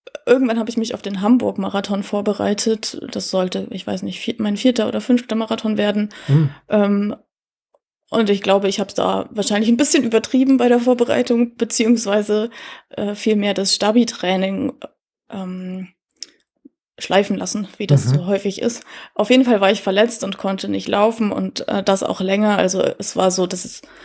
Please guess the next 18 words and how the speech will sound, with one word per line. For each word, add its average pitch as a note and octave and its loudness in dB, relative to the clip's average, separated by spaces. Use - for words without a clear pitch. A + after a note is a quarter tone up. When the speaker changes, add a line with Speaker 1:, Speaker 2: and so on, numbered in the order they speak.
Speaker 1:
es - -12
dann G3 0
am F3+ -2
Ende, F#3+ 0
wenn F#3+ 0
ich F#3 -4
gelaufen F#3 2
bin, F#3 -2
dann F#3 -2
auch, - -4
äh, F3+ 0
über F#3+ 0
Wochen F#3+ -4
beim F#3 -4
Gehen A3+ 4
wehtat, A3 -2
so - -8
im F#3+ -8